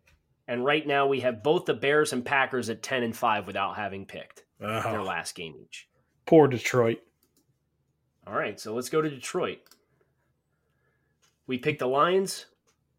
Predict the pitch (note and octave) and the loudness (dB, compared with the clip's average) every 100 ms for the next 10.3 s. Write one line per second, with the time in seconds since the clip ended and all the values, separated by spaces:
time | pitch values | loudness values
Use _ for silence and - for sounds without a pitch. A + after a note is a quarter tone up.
0 | - B2 D3+ F#3+ G3 F#3 D3 D3+ C#3+ C3 | -4 4 4 4 0 2 4 4 2 -2
1 | C3+ B2 C3 A#2+ A2 - G2 - - _ | -8 -2 0 2 0 -8 -12 -14 -20 _
2 | - B2 - C3 E3+ - - - G2+ A2 | -6 -4 0 2 2 -2 -10 -10 -4 -2
3 | A#2 G#2 F#2+ - _ _ _ _ _ _ | -2 -2 -8 -12 _ _ _ _ _ _
4 | - _ B2+ C3 B2+ F#3 F#3 F3+ D3 - | -20 _ -2 0 6 6 6 2 2 2
5 | D3 B2+ A#2+ A2+ G#2 - - _ _ _ | 2 2 0 -6 -10 -12 -20 _ _ _
6 | _ _ _ _ _ _ _ _ _ _ | _ _ _ _ _ _ _ _ _ _
7 | _ _ - _ _ _ _ _ _ - | _ _ -20 _ _ _ _ _ _ -8
8 | C3 C#3+ C3+ B2 B2 A#2 A2+ B2+ C#3 C#3 | 0 0 2 2 2 2 2 2 0 0
9 | A#2+ - A#2+ A2 G#2 - F2 E2 A2+ G2+ | 0 2 4 2 -2 -4 -6 -6 -6 -6
10 | G2+ E2+ D2 | -10 -14 -16